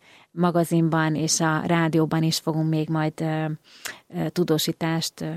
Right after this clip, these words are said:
adni. És akkor Almád dialógus, ez lenne a következő, amely, eh,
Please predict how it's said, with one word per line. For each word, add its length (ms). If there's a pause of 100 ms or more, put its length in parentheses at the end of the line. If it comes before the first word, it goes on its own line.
(160)
adni. 460 (880)
És 140
akkor 180
Almád 420
dialógus, 600
ez 120
lenne 240
a 120
következő, 960 (280)
amely, 720
eh, 400